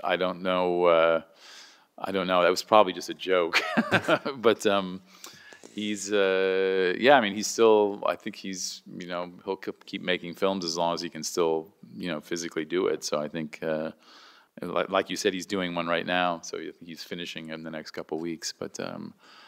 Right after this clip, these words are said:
um, yeah, I mean, I, I think, uh, that's what keeps him, that's his big passion in life, I think, and that's what keeps him young and keeps him, keeps him going, you know.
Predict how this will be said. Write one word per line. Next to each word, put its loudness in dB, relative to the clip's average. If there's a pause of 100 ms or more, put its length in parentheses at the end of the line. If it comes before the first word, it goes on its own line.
(320)
um, -2
yeah, 8
I 8
mean, 2
I, 2 (100)
I 2
think, -2
uh, 8
that's 4
what 0
keeps -4
him, -4 (1080)
that's -8
his -2
big -6
passion 0
in -6
life, -2
I -6
think, -10
and -10
that's -10
what -8
keeps -12
him -14
young -10
and -18 (160)
keeps -14
him, -16 (440)
keeps -10
him -10
going, -6
you -14
know. -16